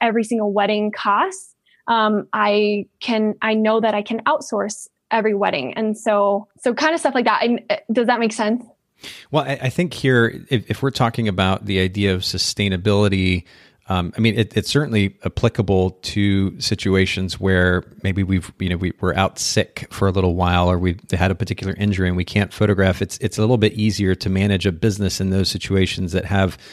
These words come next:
Speaker 2: fewer moving parts. If you're specializing, there are many, or there are much fewer moving parts that you have to manage to oversee.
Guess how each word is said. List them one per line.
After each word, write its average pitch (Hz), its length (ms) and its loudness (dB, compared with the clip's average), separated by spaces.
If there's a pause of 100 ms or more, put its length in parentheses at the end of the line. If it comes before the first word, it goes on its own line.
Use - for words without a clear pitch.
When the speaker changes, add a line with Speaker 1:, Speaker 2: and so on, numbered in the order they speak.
(280)
Speaker 2:
fewer 113 360 2
moving 92 300 0
parts. 117 300 2
If 98 120 -4
you're 98 80 0
specializing, 98 920 2 (400)
there 104 140 2
are 101 80 2
many, 110 540 0
or 101 100 2
there 101 140 0
are 101 40 -2
much 101 180 -4
fewer 101 280 2
moving 92 400 -2
parts - 400 -2
that 92 100 -4
you 92 100 -2
have 92 160 0
to 92 100 -4
manage 92 480 -4
to 143 100 -2
oversee. 92 600 -2